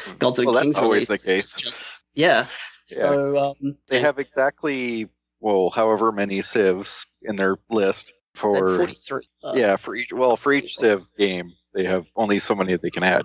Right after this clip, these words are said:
Speaker 2: So, yeah, it's a limited set that's gonna make it in. I mean, you go, "Oh, well, this is an interesting culture," and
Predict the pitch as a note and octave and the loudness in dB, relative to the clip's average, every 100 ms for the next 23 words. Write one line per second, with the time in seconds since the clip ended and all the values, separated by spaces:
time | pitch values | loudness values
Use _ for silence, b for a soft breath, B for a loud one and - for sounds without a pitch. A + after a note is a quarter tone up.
0 | - - - - B B B B B G2+ | -2 -2 -2 -6 B B B B B -2
1 | - - - A#2+ B2+ A#2 C3 A#2+ G2+ - | 0 0 -2 0 2 2 2 2 0 0
2 | - F#2 - - _ - F#2+ - F3 E3+ | -4 -4 -4 -10 _ -4 -4 -2 -6 -4
3 | D#3 - - - - _ _ - G2+ G#2 | -8 -10 -10 -12 -14 _ _ -4 -2 -2
4 | G2+ F#2+ G#2 F3+ C4+ C#4+ A#3 G#3+ A3+ G#3 | -2 2 2 4 2 2 0 -2 -4 -4
5 | G3 G3 - G3 F#3 G3 F#3+ - D#3 A#2+ | -4 -2 -4 -4 -2 0 0 2 2 0
6 | A#2 A2 | -4 -12